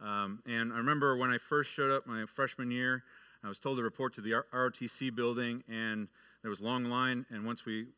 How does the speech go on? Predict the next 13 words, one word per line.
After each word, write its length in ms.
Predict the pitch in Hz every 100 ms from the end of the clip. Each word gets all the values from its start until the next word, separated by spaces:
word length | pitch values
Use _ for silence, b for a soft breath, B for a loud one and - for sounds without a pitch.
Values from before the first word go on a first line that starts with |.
| _ 131
made 220 | 113 127
it 140 | 127
into 540 | 123 117 127 117 117 120 -
the, 360 | 104 110 107 113 -
the 140 | 104 104
room 300 | 131 151 143
in 100 | 127
the 100 | 127
R 80 |
O 40 | 131
T 120 | 127
C 160 | - 123
building, 360 | 123 120 117